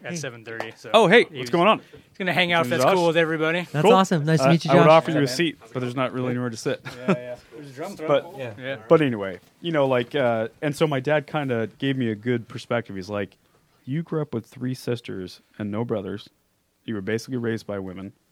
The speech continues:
Speaker 3: My aunt lived with us. She was basically my fourth sister. My grandma was, I lived with my grandma too downstairs. All women." It's like, "Would you, would you treat any of those women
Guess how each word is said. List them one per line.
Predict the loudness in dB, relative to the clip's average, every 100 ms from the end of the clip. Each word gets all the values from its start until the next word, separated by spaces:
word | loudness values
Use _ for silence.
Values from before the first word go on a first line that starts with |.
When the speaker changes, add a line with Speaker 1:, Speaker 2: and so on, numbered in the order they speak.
| _ _ -6
Speaker 3:
My | -6 -4
aunt | -6 -6 -8
lived | -12
with | -8
us. | -8 -10
She | -14
was |
basically | -10 -10 -10
my | -12
fourth | -12 -12
sister. | -12 -16 -14 -14 -14 -12
My | -12
grandma | -10 -8 -8 -8
was, | -12 -16 _ _
I | -10
lived | -8
with | -6
my | -8
grandma | -8 -8 -8 -8
too | -10
downstairs. | -10 -10 -10 -8 -8 -8 -12 _ _ _ _ _ _ 2
All | 2 2
women." | -2 -10 _ _ _ _ _ _ -12
It's | -2
like, | 0 0
"Would | -2 -2
you, | -6 -6 _ _ _ _ _ -8
would | -6 -6
you |
treat | -10 -10 -6
any | -6 -4
of | -2
those | -4 -2
women | -4 -2 -4 -6